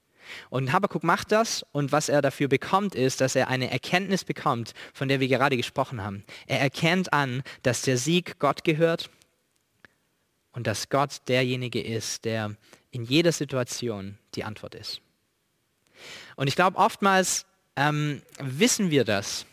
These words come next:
Ja? Wir wissen, dass wir eigentlich zu Gott kommen sollten. Wir wissen, dass er die Antwort ist auf jede Frage und überhaupt. Und wir wissen, dass es nichts Besseres gibt, als in der Bibel zu lesen und in der Gegenwart Gottes zu sein, selbst unsere Zeit mit ihm zu verbringen.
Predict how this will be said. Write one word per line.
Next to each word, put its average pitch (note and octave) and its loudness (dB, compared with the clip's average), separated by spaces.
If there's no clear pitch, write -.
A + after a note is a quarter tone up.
Ja? C3 -2
Wir C3+ 0
wissen, E3 0
dass B2+ 0
wir C3+ -2
eigentlich E3+ 0
zu - -6
Gott D3+ 0
kommen C#3 -4
sollten. D#3+ 0
Wir B2 -2
wissen, E3+ 0
dass C3 0
er C#3 0
die C#3 0
Antwort D#3+ 2
ist D#3 4
auf B2+ -4
jede C#3 0
Frage D3+ 2
und A#2+ -6
überhaupt. D#3 2
Und B2+ -2
wir B2+ 0
wissen, D#3 2
dass A#2+ 0
es B2 -6
nichts E3+ -2
Besseres - 0
gibt, D#3+ -2
als A#2+ 0
in B2+ -4
der A#2 2
Bibel E3+ 0
zu D#3+ -4
lesen D#3 2
und C3 -4
in A#2+ -4
der B2 -2
Gegenwart D3 0
Gottes D3 -4
zu D3 -2
sein, D3 0
selbst D3 0
unsere C3 0
Zeit E3 0
mit D3+ -4
ihm E3 -2
zu C#3+ -8
verbringen. D#3+ -4